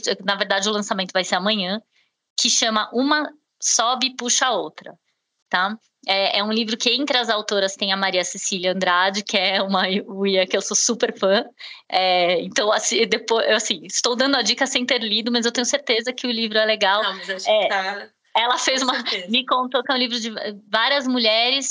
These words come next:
Speaker 1: de, é, é, com carreiras falando sobre carreira, mas só esse nome,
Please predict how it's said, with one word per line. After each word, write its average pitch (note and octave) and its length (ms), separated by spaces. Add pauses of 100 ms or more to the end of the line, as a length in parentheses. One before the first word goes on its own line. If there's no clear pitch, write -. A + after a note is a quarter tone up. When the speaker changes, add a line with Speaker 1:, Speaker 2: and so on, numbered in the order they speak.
Speaker 1:
de, A3 260 (300)
é, F#3+ 960
é, F3 680
com G#3+ 140
carreiras A3+ 640
falando B3 420
sobre A#3+ 260
carreira, A3 460
mas G3 240
só D4 140
esse E4+ 280
nome, A3+ 380